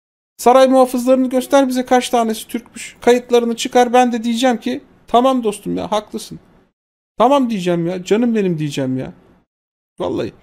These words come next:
Cariyeleri göster, çıkar göster kaç tanesi Türkmüş. Devşirme dediğimiz bir şey var dostum. Yani senin o köyden yörük alıp da sarayda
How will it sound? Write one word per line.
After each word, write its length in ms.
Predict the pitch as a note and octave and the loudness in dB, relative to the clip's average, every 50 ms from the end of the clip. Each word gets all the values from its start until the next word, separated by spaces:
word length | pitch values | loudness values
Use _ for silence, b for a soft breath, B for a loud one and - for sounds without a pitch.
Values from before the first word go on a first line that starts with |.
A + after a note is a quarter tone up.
| B B B B B B B B B _ _ _ _ _ _ _ _ _ _ _ _ _ | B B B B B B B B B _ _ _ _ _ _ _ _ _ _ _ _ _
Cariyeleri 580 | - D#3 D#3+ F3+ G3 A3+ A#3+ A#3+ B3 B3+ C4 | 2 4 4 6 6 4 2 2 2 0 0
göster, 420 | A#3+ B3 A3+ - - A3+ G#3+ - - | 0 -2 -4 -4 -8 -10 -10 -10 -14
çıkar 280 | - - - A3+ A3+ | -8 0 0 0 2
göster 420 | A3+ A3+ A3+ A3+ - - A3 A3 - | 0 -4 -8 -8 -8 -10 -12 -8 -6
kaç 220 | - G#3+ G#3+ - | -6 -6 -6 -4
tanesi 360 | - G#3+ G3+ F#3+ F3+ F#3 - | -4 -4 -4 -4 -6 -10 -12
Türkmüş. 480 | - - - _ _ _ - - - _ _ _ _ _ _ _ _ _ _ _ _ _ _ _ _ _ _ _ _ _ _ _ _ _ _ _ _ - | -20 -20 -20 _ _ _ -20 -20 -20 _ _ _ _ _ _ _ _ _ _ _ _ _ _ _ _ _ _ _ _ _ _ _ _ _ _ _ _ 4
Devşirme 460 | F3 G3 F#3+ - B3+ B3 C4 C4 A#3 | 4 4 4 2 0 2 2 2 2
dediğimiz 380 | A3+ G3+ G#3 A#3 A3+ A3 G#3+ G3+ | 2 -2 0 -2 -2 -2 -4 -6
bir 40 | |
şey 240 | G3 - - A3+ G#3+ | -4 -2 0 0 2
var 200 | G3 D#3+ C#3 B2+ | 4 2 4 4
dostum. 340 | C#3+ C#3+ C#3 - - F2 - - _ _ _ _ _ _ _ _ _ _ _ _ _ _ _ - | 2 0 0 -2 -10 -12 -12 -14 _ _ _ _ _ _ _ _ _ _ _ _ _ _ _ 2
Yani 380 | D3+ E3+ G3 G#3+ G#3+ G3 - | 4 4 6 4 2 0 0
senin 300 | E3 - G3+ G#3 A#3 A#3+ | 2 2 4 4 4 4
o 260 | - - A3 A3 - - | 4 4 4 4 2 4
köyden 440 | - G3+ G3 G#3+ G3 A#3 A#3 A3+ | 4 4 4 6 6 4 4 6
yörük 300 | A3 A3 A3+ A#3+ A#3+ - | 4 4 4 2 2 2
alıp 300 | F#3+ G#3+ B3 C4 B3+ - | 4 4 4 2 2 2
da 260 | - G#3 E3 - - - | 4 4 4 2 0 -6
sarayda 600 | - - - F#3 F#3 G3+ G#3 G3+ G#3+ A3 G#3 A2 | -2 2 4 4 6 6 4 4 4 4 2 2